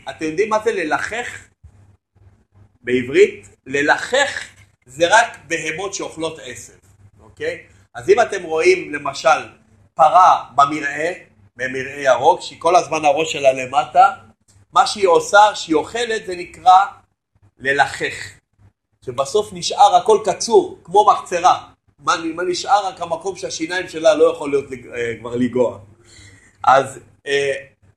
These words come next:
המואבים פוחדים בעצם שעם ישראל ישאיר אותם חלקים, אוקיי? הם, אה, אומרים, "העם הזה כל כך גדול, איך אנחנו נספק אוכל לכל האנשים האלה?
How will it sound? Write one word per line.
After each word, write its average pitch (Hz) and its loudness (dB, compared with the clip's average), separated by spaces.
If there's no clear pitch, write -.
המואבים 165 4
פוחדים 247 0
בעצם 240 0
שעם 196 2
ישראל 208 4
ישאיר 220 0
אותם 202 4
חלקים, 160 0
אוקיי? 214 2
הם, 143 -2
אה, 131 -8
אומרים, 175 4
"העם 196 4
הזה 180 -4
כל 156 -16
כך 202 -4
גדול, 165 2
איך - 2
אנחנו 190 2
נספק 175 -6
אוכל 175 0
לכל 156 0
האנשים 151 2
האלה? 131 -2